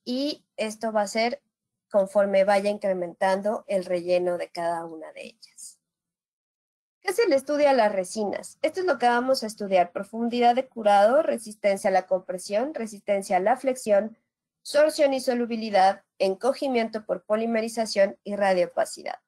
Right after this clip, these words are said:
Voy a explicarles brevemente cómo lo hacemos en el laboratorio. En el laboratorio,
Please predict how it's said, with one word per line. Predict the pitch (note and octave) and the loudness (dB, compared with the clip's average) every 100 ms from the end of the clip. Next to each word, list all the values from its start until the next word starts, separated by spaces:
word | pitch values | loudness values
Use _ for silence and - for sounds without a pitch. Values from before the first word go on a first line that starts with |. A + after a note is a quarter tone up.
| _ _ D4+ | _ _ -2
Voy | F4+ | -2
a | |
explicarles | - B3 B3 A#3+ B3 A#3 | -2 -6 0 2 2 -2
brevemente | A3+ A3 A3 G#3 G3+ | 0 0 0 0 -2
cómo | - G#3 G3+ | -2 2 4
lo | F#3 | 4
hacemos | F3+ F#3+ F#3+ F#3+ | 2 -2 -2 -4
en | F#3+ | -4
el | E3+ | -4
laboratorio. | E3 E3 D3 - - - _ _ _ _ _ _ _ - | -2 2 0 -2 -8 -12 _ _ _ _ _ _ _ -2
En | |
el | A3 | 2
laboratorio, | A#3+ B3+ C4+ C4 F4 F#4 | 4 4 2 2 0 2